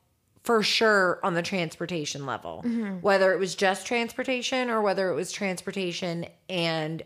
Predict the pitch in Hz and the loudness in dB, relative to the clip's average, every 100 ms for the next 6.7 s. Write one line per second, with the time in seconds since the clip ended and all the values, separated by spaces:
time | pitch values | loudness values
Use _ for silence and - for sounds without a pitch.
0 | - - 180 190 170 170 170 165 160 156 | -12 -8 -4 -2 0 -2 -2 -2 -2 -6
1 | 147 - 175 160 160 156 156 - - 175 | -8 -4 0 2 2 0 -2 -6 -2 0
2 | 170 160 147 120 135 113 - - - - | 2 2 0 -2 -6 -8 -10 -20 -20 -18
3 | - 196 196 196 196 185 196 190 196 190 | -2 2 2 2 0 0 0 2 4 4
4 | 185 175 170 165 160 151 92 76 - 180 | 4 2 2 0 0 2 2 -2 -4 0
5 | 180 196 185 214 202 208 180 170 190 190 | 2 0 -2 0 4 4 0 -4 -4 -2
6 | 180 175 170 170 170 165 | -2 -2 0 -2 -2 -4